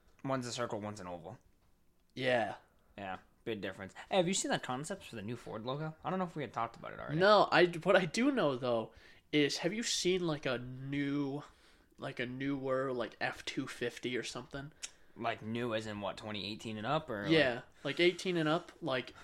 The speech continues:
Speaker 2: how massive the Ford logos are?
Speaker 1: Yes. Yes, specifically on the Super Duty ones, right?
Speaker 2: Yeah, yeah, the Super
Speaker 1: It's just
Speaker 2: Duty's,
Speaker 1: fu-,
Speaker 2: like
Speaker 1: it's, like, four inches in
Speaker 2: Yeah, it's like,
Speaker 1: fucking
Speaker 2: you
Speaker 1: width.
Speaker 2: gotta tell, you gotta tell 'em it's a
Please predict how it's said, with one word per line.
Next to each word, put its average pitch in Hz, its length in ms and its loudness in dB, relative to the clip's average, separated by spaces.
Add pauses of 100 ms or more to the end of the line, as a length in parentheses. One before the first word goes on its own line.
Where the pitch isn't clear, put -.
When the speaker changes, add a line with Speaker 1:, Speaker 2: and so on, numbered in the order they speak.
(340)
Speaker 2:
how 156 520 6 (120)
massive 147 880 2
the 139 100 -2
Ford 127 340 -4
logos 139 400 -4
are? 151 40 2
Speaker 1:
Yes. - 420 4 (320)
Yes, 127 320 0
specifically 165 520 2
on 214 80 4
the 165 60 2
Super 247 260 -2
Duty 139 180 0
ones, 101 300 -6
right? 226 80 6
Speaker 2:
Yeah, 214 100 8
yeah, 208 140 10
the 151 100 6
Super - 240 0
Speaker 1:
It's 196 80 2
just 196 140 4
Speaker 2:
Duty's, 156 180 4
Speaker 1:
fu-, 214 60 8
Speaker 2:
like 151 180 8
Speaker 1:
it's, 170 220 2
like, 165 180 4
four 175 400 6
inches 165 380 4
in 156 160 0
Speaker 2:
Yeah, 214 140 10
it's 160 120 8
like, 180 120 8
Speaker 1:
fucking 120 140 -4
Speaker 2:
you 175 120 -2
Speaker 1:
width. 185 80 4
Speaker 2:
gotta 196 200 10
tell, 185 320 6
you 156 160 4
gotta 160 320 6
tell 170 320 6
'em 127 160 -6 (120)
it's 156 200 -4
a - 80 -4